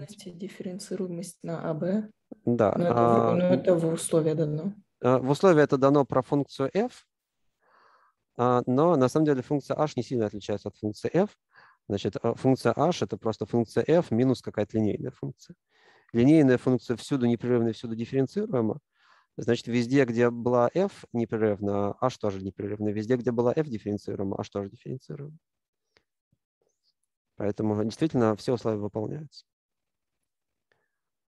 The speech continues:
Speaker 2: Ну, значит, найдётся такая точка c, что существует такая точка c, что h штрих в точке c равняется нулю.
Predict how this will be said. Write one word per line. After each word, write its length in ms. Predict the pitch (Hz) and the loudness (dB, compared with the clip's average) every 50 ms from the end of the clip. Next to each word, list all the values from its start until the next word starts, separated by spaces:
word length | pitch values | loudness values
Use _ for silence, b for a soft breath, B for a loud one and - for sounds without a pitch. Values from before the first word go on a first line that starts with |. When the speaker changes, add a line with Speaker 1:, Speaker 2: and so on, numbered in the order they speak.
| _ _ _ _ | _ _ _ _
Speaker 2:
Ну, 140 | - 170 160 | -4 -2 0
значит, 220 | 117 143 185 190 - | 2 2 0 2 2
найдётся 260 | 143 139 180 175 - | 2 4 2 2 2
такая 240 | - 139 - 147 135 | 0 2 2 2 2
точка 300 | - 147 127 - - 139 - | 2 -2 -4 -4 -8 -10 -10
c, 340 | - - 160 185 220 208 151 | -6 -2 0 0 2 0 0
что 480 | - - - - 123 135 156 175 175 165 - _ _ _ _ _ _ _ _ _ _ _ _ _ _ _ _ _ _ _ _ _ _ _ _ _ _ _ _ _ _ _ _ _ _ _ _ _ _ _ _ _ _ _ _ _ _ _ _ _ _ _ _ _ _ _ _ _ _ _ _ _ _ _ _ _ _ _ _ _ _ _ _ _ _ _ _ _ _ _ _ _ _ _ _ _ _ _ _ | -2 -6 -8 -6 -4 -2 -2 -2 -2 -4 -8 _ _ _ _ _ _ _ _ _ _ _ _ _ _ _ _ _ _ _ _ _ _ _ _ _ _ _ _ _ _ _ _ _ _ _ _ _ _ _ _ _ _ _ _ _ _ _ _ _ _ _ _ _ _ _ _ _ _ _ _ _ _ _ _ _ _ _ _ _ _ _ _ _ _ _ _ _ _ _ _ _ _ _ _ _ _ _ _
существует 380 | - - - - 123 117 110 - | -20 -18 -12 -8 -8 -8 -6 -4
такая 300 | - 107 - 113 107 104 | -4 -2 -2 -2 -2 -2
точка 360 | - 113 107 - - - 113 - | -2 -6 -8 -8 -10 -12 -12 -12
c, 400 | - - - - 151 190 208 175 | -14 -14 -10 -6 -4 -4 -4 -4
что 460 | - - - _ - 123 143 147 - - | -6 -10 -10 _ -6 -4 -4 -4 -4 -2
h 160 | 120 113 120 | 0 0 0
штрих 600 | - - - - - - - 120 120 110 - - | -2 -4 -10 -12 -8 -4 -2 0 0 0 -2 -4
в 60 | - | -8
точке 340 | - 110 107 - - - 113 | -8 -8 -8 -8 -10 -12 -14
c 300 | - - - 151 175 190 | -12 -6 -2 0 2 2
равняется 540 | 151 113 101 101 104 117 127 131 - - 127 | 2 2 2 2 0 0 0 -2 -4 -4 -4
нулю. 320 | 117 113 113 - - - | -2 -2 -2 -4 -6 -10